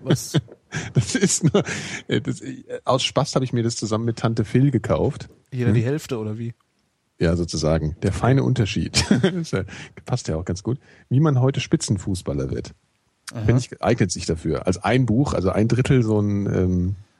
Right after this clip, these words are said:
Speaker 1: Um eine
Speaker 2: sowas.
Speaker 1: neue Gesellschaft aufzubauen, würdest du das Buch eines Fußballers mitnehmen.
Speaker 2: <laughs>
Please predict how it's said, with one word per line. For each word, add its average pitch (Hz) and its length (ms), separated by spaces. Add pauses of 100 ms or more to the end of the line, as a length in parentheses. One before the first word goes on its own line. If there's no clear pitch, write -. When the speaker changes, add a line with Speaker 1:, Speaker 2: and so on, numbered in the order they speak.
Speaker 1:
Um 131 100
eine 131 80
Speaker 2:
sowas. - 120
Speaker 1:
neue 165 240
Gesellschaft 135 480
aufzubauen, 107 480
würdest 127 260
du 127 40
das 117 160
Buch 156 300
eines 120 260
Fußballers 95 800
mitnehmen. 95 500
Speaker 2:
<laughs> - 60